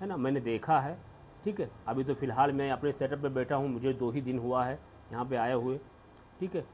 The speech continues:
मैं अपने setup पे आ चुका हूँ। अब यहाँ से मैं कहीं मतलब और जाने वाला हूँ, है ना, कहाँ जाने वाला हूँ वहाँ पे देखूँगा। पहले मैं कहीं भी जाता हूँ तो पहले बात कर लेता हूँ कि भाई साहब आप कितना invest करना चाहते हैं।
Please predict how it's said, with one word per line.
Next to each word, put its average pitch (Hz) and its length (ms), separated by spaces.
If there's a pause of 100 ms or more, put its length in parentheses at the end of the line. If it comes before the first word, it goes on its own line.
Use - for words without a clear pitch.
मैं 127 80
अपने 135 140
setup 156 300
पे 151 80
आ 135 120
चुका 147 220
हूँ। 151 240
अब 135 100
यहाँ 135 180
से 160 120
मैं 147 160
कहीं 143 220
मतलब 143 340
और 139 200
जाने 135 280
वाला 135 240
हूँ, 143 200 (680)
है 165 60
ना, 175 80
कहाँ 139 260
जाने 147 240
वाला 147 200
हूँ 151 100
वहाँ 135 140
पे 139 100
देखूँगा। 127 340
पहले 147 180
मैं 156 140 (400)
कहीं 185 140
भी 208 80
जाता 185 260
हूँ 190 140
तो 190 80
पहले 185 240
बात 151 340
कर 160 80
लेता 156 240
हूँ 170 100
कि 156 60
भाई 143 120
साहब 165 300 (440)
आप 151 200
कितना 147 440 (100)
invest 143 340
करना 139 240
चाहते 135 400
हैं। 143 180